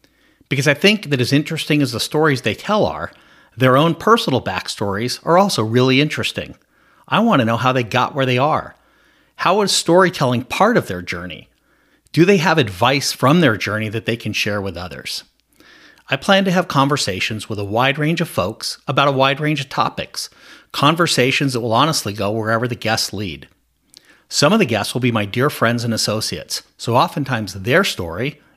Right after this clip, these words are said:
intersects with my story, <laughs> and I think that can be both good and bad. We'll find out together.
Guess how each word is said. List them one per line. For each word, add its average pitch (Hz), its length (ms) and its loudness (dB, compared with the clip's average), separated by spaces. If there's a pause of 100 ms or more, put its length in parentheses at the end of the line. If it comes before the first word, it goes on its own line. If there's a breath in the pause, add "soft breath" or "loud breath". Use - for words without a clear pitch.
intersects 113 460 -2
with 147 140 -2
my 175 180 4
story, - 540 -4 (220 loud breath)
<laughs> - 240 -10
and 127 100 2
I 113 40 -2
think 135 260 0
that 131 160 0
can 139 140 -2
be 127 100 4
both 123 260 2
good 123 180 0
and 139 140 2
bad. 107 400 -2 (420 loud breath)
We'll 113 280 0
find 127 320 2
out 127 180 2
together. 117 560 0